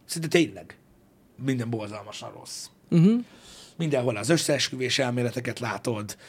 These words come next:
Speaker 1: mindenhol azt látod, hogy, hogy egyre kevesebb köze lesz az embereknek a dolgokhoz, ö, stb. Ez, ez ilyen. Apropó, ö, csak így témaváltás,
Speaker 2: Na.
Speaker 1: ha már ilyesmi és a szar.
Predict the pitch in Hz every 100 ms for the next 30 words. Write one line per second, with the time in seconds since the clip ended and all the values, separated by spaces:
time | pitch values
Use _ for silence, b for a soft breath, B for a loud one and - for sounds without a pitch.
0 | b 147 135 113 123 120 - 110 117 -
1 | 113 101 104 95 - b b - 107 98
2 | 135 120 131 117 - 110 104 104 - 120
3 | 110 104 - 110 208 156 139 - 139 131
4 | 123 120 117 113 127 113 110 - B B
5 | B 156 151 147 147 151 - 107 113 202
6 | 285 - - - _ _ _ _ - -
7 | 190 156 98 98 - - - B B 208
8 | 208 180 - - - 160 - 170 156 165
9 | 123 110 101 113 190 196 139 147 143 151
10 | 139 - 127 127 120 127 120 101